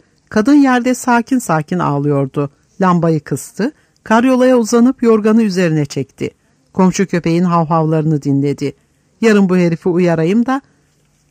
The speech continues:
köpeğe sahip olsun. Bu saatte havlanır mı?" diye mırıldandı ve aynı anda yan odanın camları şangırtıyla kırıldı.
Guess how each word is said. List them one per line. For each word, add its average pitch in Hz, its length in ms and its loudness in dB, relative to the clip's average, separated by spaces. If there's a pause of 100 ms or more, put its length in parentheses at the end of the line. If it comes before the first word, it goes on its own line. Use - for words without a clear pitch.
köpeğe 240 420 0
sahip 180 500 -2
olsun. 135 440 -8 (100)
Bu 180 80 -8
saatte 180 400 -2
havlanır 170 500 -2
mı?" 151 220 -6
diye 170 180 -4
mırıldandı 147 800 -6 (340)
ve 233 120 0
aynı 196 360 0
anda 151 300 -2
yan 202 260 0
odanın 160 380 -2
camları 160 460 -2
şangırtıyla 196 760 -6
kırıldı. 139 560 -10